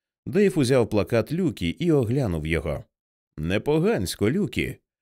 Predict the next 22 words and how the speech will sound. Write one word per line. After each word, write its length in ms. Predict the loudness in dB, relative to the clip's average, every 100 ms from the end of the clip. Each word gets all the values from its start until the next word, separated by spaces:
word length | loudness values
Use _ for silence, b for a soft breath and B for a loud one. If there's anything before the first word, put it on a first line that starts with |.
| _ _ _ -2
Люкі 280 | -2 4
радісно 460 | 4 4 0 2 2
вишкірив 460 | 2 2 0 2 2
зуби, 440 | 0 2 2 2 0
він 220 | 0 0
показав 520 | -2 -2 0 0 0
на 100 | -2
коричневий 500 | 0 -2 -2 -2 -2
предмет. 460 | -2 -2 -4 -6 _ _ _ _ _
«Глянь, 360 | -2 2 2 6
Дейве, 340 | 4 6 4
вона 340 | 4 4 2
дістала 520 | 2 0 2 2 2 2
собі 280 | 2 2
сраного 500 | 2 4 4 6 4
Слім 300 | 4 2 2
Слім 280 | 0 -2 -2
Джима». 360 | -2 0 -2 -4 _ _ _ _ _ -8
«М, 240 | -6 -4 -4
це 180 | -4
точно 420 | 0 2 2 0 0
непогансько. 680 | 2 0 0 -2 -6 -8